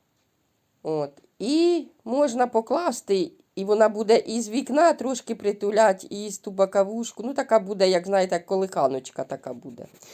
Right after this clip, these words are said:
Ну, в общем, я як зроблю, тоді покажу. В общем, дивіться, перша моя робота взимку.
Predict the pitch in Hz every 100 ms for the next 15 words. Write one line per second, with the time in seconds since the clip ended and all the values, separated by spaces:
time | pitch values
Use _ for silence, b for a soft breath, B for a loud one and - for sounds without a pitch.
0 | B B 202 247 - 233 202 190 214 190
1 | 190 196 285 226 202 196 185 202 185 185
2 | 185 151 131 B B B - 190 - 226
3 | 254 233 202 170 - 202 302 240 220 190
4 | 180 185 180 160 175 247 226 - 196 185
5 | _ _ _ - 160 170 185 147 139 -